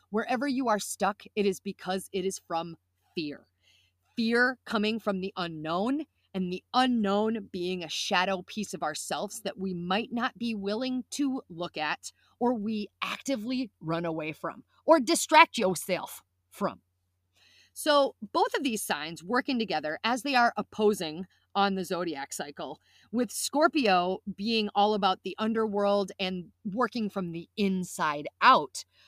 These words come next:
Taurus, on the other hand, is about stability, is about slowing down and appreciating the finer things of life. They're very patient, they're determined.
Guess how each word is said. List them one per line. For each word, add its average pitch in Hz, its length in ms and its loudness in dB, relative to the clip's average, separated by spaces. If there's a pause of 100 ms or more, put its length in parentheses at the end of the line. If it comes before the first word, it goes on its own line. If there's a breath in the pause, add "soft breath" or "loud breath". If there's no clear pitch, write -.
(160 soft breath)
Taurus, 285 580 6
on 196 140 0
the 190 160 -2
other 311 240 4
hand, 180 440 -2 (280 soft breath)
is 196 120 -6
about 180 300 2
stability, 165 920 -4
is 175 120 -4
about 156 240 -8
slowing 175 520 -6
down 160 320 -6
and 151 120 -14
appreciating 165 640 -8
the 147 160 -16
finer 165 320 -4
things 151 300 -12
of 143 120 -16
life. - 360 -12 (460 soft breath)
They're 180 140 -4
very 170 320 -6
patient, 190 560 -2
they're 165 100 -8
determined. 185 800 -4